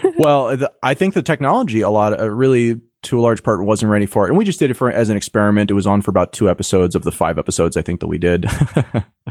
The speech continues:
So, uh, you know, definitely weren't big at the time. You know, it's interesting to see these ideas come around, right? Because that's true of so many things. So many of these ideas have been kicking around for four, five, six years. And I think that, uh, we just passed the, I guess that's another milestone. Yesterday,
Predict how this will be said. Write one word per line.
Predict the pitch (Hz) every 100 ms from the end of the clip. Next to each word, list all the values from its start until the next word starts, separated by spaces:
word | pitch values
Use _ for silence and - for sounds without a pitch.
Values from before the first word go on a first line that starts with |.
| - 208
So, | 165 - 117 110
uh, | 107 104 92
you | 110
know, | 101 87 - - -
definitely | 131 131 127 120
weren't | 113 117 104
big | 123 127
at | 104
the |
time. | - 101 95 98
You | 127 135
know, | 139
it's | 127
interesting | 226 220 185
to | 139
see | -
these | 131 113 101
ideas | 90 101 90
come | - 85
around, | 78 76 50
right? | 73 80 92 -
Because | 107 101
that's | - 131
true | - 180
of | 117
so | - - 127
many | 120 101
things. | 87 73 57
So | - 131 135
many | 139 127
of | 113
these | 104 98 87
ideas | 80 90 87 -
have | 90
been | 92
kicking | - 98 95
around | 90 92
for | 92
four, | 95 110 104
five, | 101 92
six | - 98 -
years. | 98 101 92 82 -
And | 101 98 95
I |
think | - 196 196
that, | 147 -
uh, | 127
we | 120
just | 147 -
passed | 143 131 -
the, | 117 104
I | 95
guess | 107 -
that's | 101
another | 107 98
milestone. | 92 95 101 - 90 87 -
Yesterday, | 95 104 147 - 87 82 80 107